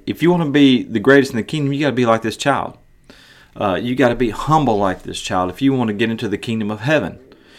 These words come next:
It, it, because what, what they're doing is they, they wanna be, uh, the greatest in God's kingdom. They, they wanna sit in places of honor.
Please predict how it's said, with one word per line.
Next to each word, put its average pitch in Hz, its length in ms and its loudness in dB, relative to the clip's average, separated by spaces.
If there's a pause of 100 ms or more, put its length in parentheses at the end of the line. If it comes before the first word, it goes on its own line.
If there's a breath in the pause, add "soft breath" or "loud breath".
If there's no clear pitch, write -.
(280 soft breath)
It, 120 360 -2
it, 123 240 -2
because 147 340 4 (280)
what, - 400 0 (720)
what 151 280 4
they're 160 140 6
doing 175 260 4
is 131 140 4
they, 151 160 4
they 160 160 4
wanna 170 220 2
be, 135 360 4
uh, 101 300 4 (260 loud breath)
the 120 140 0
greatest 135 800 6 (120)
in 131 200 2
God's 135 360 4
kingdom. 143 460 0
They, 135 140 8
they 139 200 4
wanna 143 200 4
sit 151 300 2
in 123 100 2
places 139 460 4
of 107 160 0
honor. 139 580 4